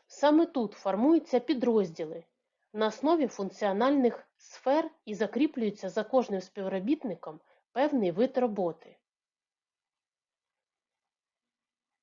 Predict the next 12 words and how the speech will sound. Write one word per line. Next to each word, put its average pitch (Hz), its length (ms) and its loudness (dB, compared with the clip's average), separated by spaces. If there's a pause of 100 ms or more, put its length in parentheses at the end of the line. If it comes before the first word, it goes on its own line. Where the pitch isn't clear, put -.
У 247 120 2
другому 262 520 8
блоці 170 560 -6 (760)
відбувається 254 760 2
делегування 240 760 2
повноважень 233 840 0 (400)
та 320 180 2
розподіл 269 520 0
відповідальності. 233 1120 -6 (840)
Визначається 320 880 6
кількість 330 580 0
рівнів 214 640 -2